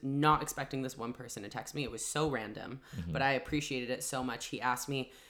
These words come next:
Speaker 1: Hey, I hope this is an uncomfortable question, but I really wanted to ask you and get your opinion on what it is I can do as a man, um, to make you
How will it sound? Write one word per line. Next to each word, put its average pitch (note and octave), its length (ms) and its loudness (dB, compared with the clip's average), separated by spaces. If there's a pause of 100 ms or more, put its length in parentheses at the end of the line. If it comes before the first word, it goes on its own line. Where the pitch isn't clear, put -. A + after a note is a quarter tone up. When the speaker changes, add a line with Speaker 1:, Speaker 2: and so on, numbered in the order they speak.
(180)
Speaker 1:
Hey, D3+ 440 6
I C#3 460 2
hope F3+ 300 0
this E3 160 -2
is D#3+ 80 2
an D#3+ 100 4
uncomfortable C#3+ 480 0
question, B2+ 640 0
but A#2+ 260 2
I A#2 100 0
really B2+ 320 2
wanted B2 360 2
to A#2+ 380 0 (400)
ask C#3+ 340 6
you C3+ 320 2
and B2 160 -2
get A2+ 140 -2
your A#2 140 -2
opinion C3+ 600 0
on A#2 480 -2
what B2+ 160 2
it C3+ 180 0
is B2+ 240 4
I A#2+ 180 4
can B2+ 180 -2
do A#2+ 240 -2
as A2+ 140 -4
a A#2 40 -4
man, G#2+ 580 -4 (460)
um, A2+ 460 0
to D3+ 140 -2
make B2+ 280 0
you C3 480 2